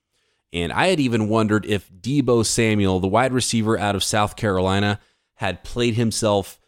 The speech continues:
into the first round, and he still might,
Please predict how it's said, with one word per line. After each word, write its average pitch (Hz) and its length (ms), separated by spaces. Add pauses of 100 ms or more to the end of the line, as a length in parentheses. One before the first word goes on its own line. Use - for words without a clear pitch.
(240)
into 131 400
the 90 140
first - 520
round, 64 260 (100)
and 104 180
he 147 140
still 143 360
might, 107 480